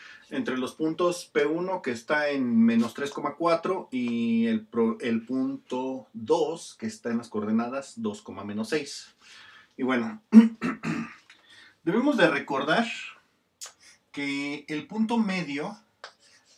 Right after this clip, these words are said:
tiene coordenadas X M y Y M. Bueno, X media y Y media. Y cada una de esas coordenadas es un promedio. Eso significa que es X uno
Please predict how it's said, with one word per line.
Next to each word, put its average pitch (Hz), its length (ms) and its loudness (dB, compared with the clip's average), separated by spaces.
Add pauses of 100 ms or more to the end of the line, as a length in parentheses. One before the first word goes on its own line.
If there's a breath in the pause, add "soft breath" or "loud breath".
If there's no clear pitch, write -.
(100)
tiene 156 220 -4
coordenadas 143 1120 -6 (300)
X - 360 -10
M 175 420 -4 (640)
y 175 360 -10 (160)
Y 110 180 -8
M. 160 440 -6 (400 loud breath)
Bueno, 247 240 -4
X - 220 -12
media 151 240 -8
y - 180 -6
Y 220 40 -2
media. - 480 -8 (920 loud breath)
Y 214 340 2 (880 loud breath)
cada 170 280 4
una 175 160 0
de 156 80 -6
esas - 180 -4
coordenadas 175 640 -2
es - 160 -8
un 180 120 -4
promedio. 170 640 -4
Eso 165 200 -6
significa 165 480 -6
que 151 120 -6
es - 180 -10
X 135 380 -10
uno 180 260 0